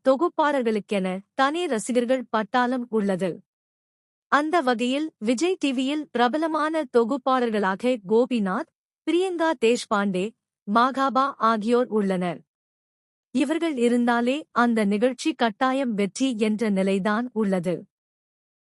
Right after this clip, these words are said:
அந்த அளவிற்கு ஒவ்வொரு நிகழ்ச்சியையும் தங்கள் தோள்களில் சுமந்து செல்கின்றனர். விஜய் டி வியில் பத்தாண்டுகளுக்கு மேலாக பணிபுரிந்து வரும் பிரியங்கா தேஷ்பாண்டே கிட்டத்தட்ட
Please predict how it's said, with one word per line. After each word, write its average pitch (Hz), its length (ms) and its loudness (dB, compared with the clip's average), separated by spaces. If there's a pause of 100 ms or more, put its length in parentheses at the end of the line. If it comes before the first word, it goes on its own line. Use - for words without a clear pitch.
(120)
அந்த 330 340 2
அளவிற்கு 262 760 0
ஒவ்வொரு 302 420 2
நிகழ்ச்சியையும் 233 800 0
தங்கள் 247 440 0
தோள்களில் 262 580 2
சுமந்து 254 560 -2
செல்கின்றனர். 180 560 -2 (920)
விஜய் 294 440 0
டி 320 120 2
வியில் 302 340 -2 (160)
பத்தாண்டுகளுக்கு 269 880 0
மேலாக 269 680 0
பணிபுரிந்து 254 680 0
வரும் 214 300 -2 (100)
பிரியங்கா 262 460 0 (160)
தேஷ்பாண்டே 233 720 0
கிட்டத்தட்ட 240 720 -2